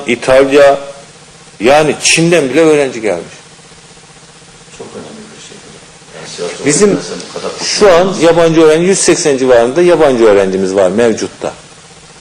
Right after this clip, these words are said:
Speaker 1: Bu yıl içerisinde ilk kez beş yüz öğrenci planlıyoruz.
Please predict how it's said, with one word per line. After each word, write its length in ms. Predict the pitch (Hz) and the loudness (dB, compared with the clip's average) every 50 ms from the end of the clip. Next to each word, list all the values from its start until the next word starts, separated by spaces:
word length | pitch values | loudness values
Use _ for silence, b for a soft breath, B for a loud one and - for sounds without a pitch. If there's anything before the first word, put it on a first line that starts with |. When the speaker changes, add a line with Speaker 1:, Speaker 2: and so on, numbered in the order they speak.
| - - - - | -20 -20 -12 -4
Speaker 1:
Bu 120 | 117 147 202 | 0 2 2
yıl 160 | 220 226 196 | 4 4 2
içerisinde 840 | 151 120 - - 120 104 101 95 - - 107 101 101 104 131 170 208 - - - - - - - | 0 0 0 0 0 0 0 -2 -2 -2 -2 -2 0 0 0 0 -2 -4 -10 -16 -20 -14 -8 -6
ilk 220 | 185 175 - - | -6 -6 -6 -4
kez 180 | - 135 120 117 120 117 120 131 131 117 | -2 0 2 2 2 2 2 0 0 0
beş 280 | 123 147 151 - - - | 2 2 2 2 0 -2
yüz 120 | 165 127 | 0 0
öğrenci 440 | 113 104 92 90 87 82 82 78 - - - - - - - - - - - - | 2 2 2 0 -2 -4 -6 -10 -14 -16 -18 -20 -20 -20 -20 -20 -20 -20 -18 -12
planlıyoruz. 560 | - 98 95 85 80 76 73 71 - 69 | -8 -6 -6 -6 -6 -8 -8 -10 -10 -12